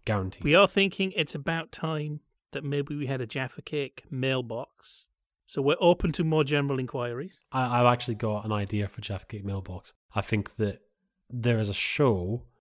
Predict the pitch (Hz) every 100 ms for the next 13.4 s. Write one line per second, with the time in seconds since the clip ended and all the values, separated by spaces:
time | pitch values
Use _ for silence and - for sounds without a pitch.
0 | _ _ _ _ 113 - - - 139 143
1 | 135 120 120 104 101 104 - 113 98 87
2 | - 113 - 123 107 104 95 92 - 92
3 | 117 - _ _ _ _ 120 110 107 104
4 | 104 98 95 98 - - 127 104 101 -
5 | 92 - - _ _ _ _ 107 107 104
6 | 104 104 - 104 - - 110 - 104 104
7 | 107 101 107 98 110 104 98 - 110 101
8 | 101 - _ _ _ _ 123 110 127 143
9 | 120 104 90 _ _ 123 - 123 - -
10 | - 120 107 101 101 104 101 95 98 95
11 | 104 - 104 95 - - 101 104 - 110
12 | - - 120 113 104 104 - 110 98 -
13 | 107 98 92 87